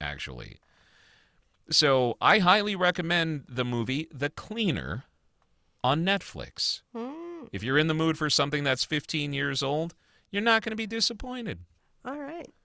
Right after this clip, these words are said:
Speaker 2: Well, all of my things apparently are from Netflix, which I find interesting after our opening conversation.
Speaker 1: Yeah.
Speaker 2: <sighs> So the first thing I have is a movie.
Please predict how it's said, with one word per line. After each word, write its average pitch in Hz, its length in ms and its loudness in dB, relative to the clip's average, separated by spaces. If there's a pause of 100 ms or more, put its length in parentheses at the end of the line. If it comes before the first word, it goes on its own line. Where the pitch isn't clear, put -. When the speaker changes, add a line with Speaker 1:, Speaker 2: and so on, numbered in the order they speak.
(800)
Speaker 2:
Well, 240 340 2 (600)
all 302 240 6
of 349 160 -2
my 277 180 6
things 269 520 -2
apparently 214 480 -2
are 196 180 0
from 214 520 -2 (420)
Netflix, 208 880 -4 (960)
which 190 300 -10
I 208 100 -6
find 180 560 -8 (280)
interesting 196 640 -4
after 180 280 -4
our 170 300 0
opening 175 480 -2
conversation. 165 760 -8 (1200)
Speaker 1:
Yeah. 139 180 -12 (200)
Speaker 2:
<sighs> 294 280 -8 (200)
So 240 240 2
the 240 140 -4
first 415 320 2
thing 339 160 2
I 269 80 4
have 247 200 2
is 226 140 2
a 214 60 4
movie. 240 720 -2